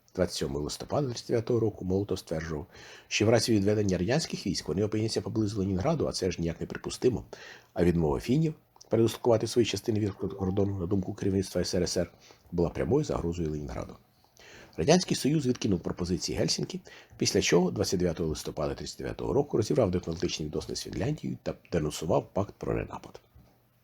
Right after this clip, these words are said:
С Р С Р чинив і інші провокативні дії до фа-, фактичного початку війни.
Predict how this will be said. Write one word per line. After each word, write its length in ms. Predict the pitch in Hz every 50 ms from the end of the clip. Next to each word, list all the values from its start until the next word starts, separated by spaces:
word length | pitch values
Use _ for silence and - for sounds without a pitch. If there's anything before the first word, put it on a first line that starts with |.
| _ _ _ _ _ - - - - - - - - - -
С 100 | - -
Р 100 | 226 -
С 100 | - -
Р 120 | 196 208
чинив 420 | 208 - - 170 180 180 165 151 170
і 60 | 151
інші 220 | 139 117 - -
провокативні 560 | 107 - 95 90 - 90 - - 98 90 82 78
дії 300 | 78 107 156 170 160 -
до 140 | 101 92
фа-, 160 | 85 87 82 82 -
фактичного 460 | - 90 - - 101 - - 95 87
початку 380 | - - - 80 78 - - 80
війни. 300 | 80 78 65 - -